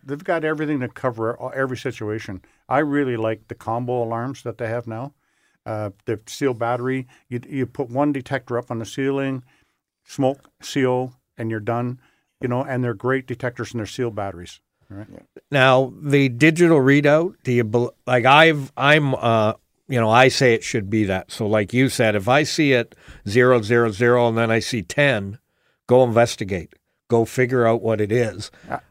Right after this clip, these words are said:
Speaker 3: If it doesn't have a digital readout, I don't even know that's happening.
Speaker 1: Exactly. And if everybody would take a s-, few seconds, nobody ever reads that booklet inside, but turn the detector over and read the back of the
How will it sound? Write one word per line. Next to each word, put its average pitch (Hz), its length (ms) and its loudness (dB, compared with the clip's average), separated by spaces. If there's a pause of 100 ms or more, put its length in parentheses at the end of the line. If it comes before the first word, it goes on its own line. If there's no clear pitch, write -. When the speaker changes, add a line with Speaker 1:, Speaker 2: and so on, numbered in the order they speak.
Speaker 3:
If - 180 -4
it 101 100 -4
doesn't 156 260 6
have 131 140 6
a 117 40 -2
digital 113 380 2
readout, 123 360 4
I 117 140 2
don't 113 100 0
even 107 180 -4
know 104 160 0
that's 101 240 -2
happening. - 420 -6 (200)
Speaker 1:
Exactly. 120 540 -6
And 123 140 -10 (280)
if 147 120 -2
everybody 240 300 2
would 139 120 -2
take 151 180 0
a - 40 -10
s-, - 160 -16
few 147 200 -2
seconds, 131 360 -4
nobody 127 280 -2
ever 107 200 -6
reads 107 260 -10
that 95 160 -8
booklet 113 340 -8
inside, 98 440 -14 (300)
but - 100 -8
turn 185 180 -2
the 135 100 -2
detector 123 480 -4
over 104 140 -4
and 107 60 -6
read 123 160 -4
the 110 40 -12
back 101 320 -10
of 139 100 -6
the 120 120 -6